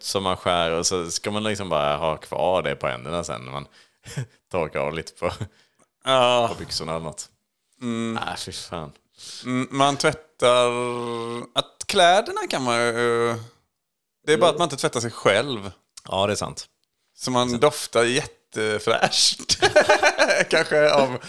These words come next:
Speaker 2: det är någon konstig doft av sopa och korvkiosk blandat med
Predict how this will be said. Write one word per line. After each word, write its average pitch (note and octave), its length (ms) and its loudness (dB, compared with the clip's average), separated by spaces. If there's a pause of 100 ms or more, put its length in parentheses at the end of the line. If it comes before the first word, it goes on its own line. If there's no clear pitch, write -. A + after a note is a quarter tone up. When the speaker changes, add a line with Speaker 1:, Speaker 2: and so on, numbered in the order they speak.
(200)
Speaker 2:
det E3+ 60 2
är E3+ 40 4
någon F3 380 0
konstig F3+ 920 -2
doft B2 460 -2
av A#2+ 220 0
sopa - 960 0
och - 180 -4
korvkiosk - 1080 0
blandat G2 340 -4
med G2+ 300 -2